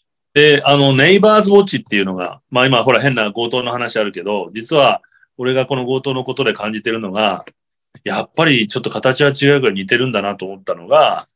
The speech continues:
あの、この前ロサンゼルスに行って新しい犯罪が増えていて、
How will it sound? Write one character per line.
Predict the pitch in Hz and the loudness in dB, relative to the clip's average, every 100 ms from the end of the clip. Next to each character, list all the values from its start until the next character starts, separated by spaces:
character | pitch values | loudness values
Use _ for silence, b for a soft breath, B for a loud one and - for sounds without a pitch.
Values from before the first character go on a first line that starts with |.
| _ _ _ _ - | _ _ _ _ -6
あ | 101 | -4
の、 | 98 95 92 90 95 - _ _ _ | -2 -4 -2 -4 -6 -10 _ _ _
こ | - | 0
の | 147 | 2
前 | 151 | 4
ロ | 120 | 2
サ | 151 160 | 2 2
ン | |
ゼ | 170 | 2
ル | 151 | 0
ス | 110 | -6
に | 98 | -8
行 | 95 | -2
っ | |
て | 98 | -2
新 | 104 143 156 | 2 0 2
し | 156 | -2
い | |
犯 | 113 101 | -4 -4
罪 | 98 | -4
が | 92 | -4
増 | - 110 | -6 -6
え | |
て | - | -8
い | 78 | -10
て、 | - 147 101 | -2 0 -2